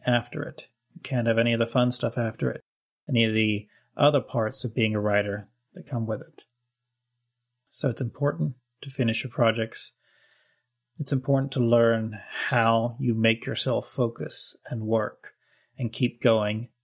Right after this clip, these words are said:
and not give up. And it's one of those things that does come easier and better with practice. Just like anything,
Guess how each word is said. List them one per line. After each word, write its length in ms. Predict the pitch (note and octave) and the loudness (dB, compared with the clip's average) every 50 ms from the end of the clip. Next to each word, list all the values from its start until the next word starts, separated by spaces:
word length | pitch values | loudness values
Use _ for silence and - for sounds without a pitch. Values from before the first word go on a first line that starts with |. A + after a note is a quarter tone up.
| _ | _
and 180 | - - A#2 A2 | -4 -2 -2 0
not 220 | G#2+ G#2+ A2 - | 0 -2 -4 -4
give 180 | - A2+ G#2 A2 | -4 -4 0 0
up. 220 | A2+ A#2+ - _ _ _ _ _ _ _ _ _ _ _ _ _ _ _ _ _ _ _ _ _ _ _ _ _ _ - | -2 -2 -4 _ _ _ _ _ _ _ _ _ _ _ _ _ _ _ _ _ _ _ _ _ _ _ _ _ _ -4
And 140 | - C#3 B2 | 0 2 2
it's 140 | B2 B2+ - | 2 2 0
one 80 | D3+ E3 | 0 2
of 80 | F#3+ | 2
those 200 | F3+ D#3 - - | 2 2 0 0
things 380 | - C#3+ C#3 C#3+ C#3+ C3 B2 B2 | 0 2 2 2 2 0 0 0
that 300 | C#3 B2 A#2+ B2 - _ _ _ _ _ _ _ _ _ _ - | 0 0 0 0 -2 _ _ _ _ _ _ _ _ _ _ 0
does 240 | C3+ B2+ B2+ B2+ - | 2 2 2 0 -2
come 280 | - - B2 A#2+ C3 - | -2 0 0 0 0 0
easier 640 | C3+ B2+ C3 B2+ A#2 A#2+ A2+ A2 G#2 A2 C3 - - | 2 2 2 2 2 0 0 0 0 -2 -4 -4 -2
and 160 | B2 A2+ A2 | -2 -2 2
better 300 | A#2+ A#2+ A2+ G#2+ G2+ G#2+ | 2 2 2 2 0 -4
with 240 | - A#2+ A2+ - - | -4 -4 -4 -6 -4
practice. 680 | - C#3+ C#3 C3+ C3+ - - - - - - - - _ _ _ _ _ _ _ _ _ _ _ _ _ - | 0 0 0 0 -2 -6 -12 -10 -8 -8 -8 -8 -10 _ _ _ _ _ _ _ _ _ _ _ _ _ -6
Just 200 | - C3+ - C#3 | -4 -4 0 2
like 140 | A#2+ A2+ | 2 2
anything, 600 | C3 C3 C#3 C3 - B2+ A#2 A2+ A2 G#2+ G#2+ G#2+ | 4 2 2 2 2 2 2 4 2 0 -4 -6